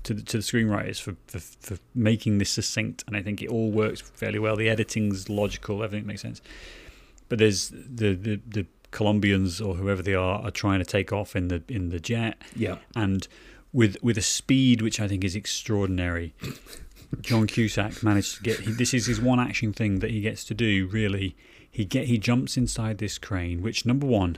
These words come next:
Speaker 1: has the keys in.
Speaker 2: <laughs>
Speaker 1: Number two,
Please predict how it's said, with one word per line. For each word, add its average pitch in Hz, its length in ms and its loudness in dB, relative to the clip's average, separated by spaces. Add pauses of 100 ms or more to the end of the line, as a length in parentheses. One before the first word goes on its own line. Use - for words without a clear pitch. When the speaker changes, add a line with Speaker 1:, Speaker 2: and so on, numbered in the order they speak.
Speaker 1:
has 101 240 2
the 104 80 -6
keys 101 300 -2
in. 92 200 -4 (680)
Speaker 2:
<laughs> 196 920 4
Speaker 1:
Number 170 600 4
two, 127 460 6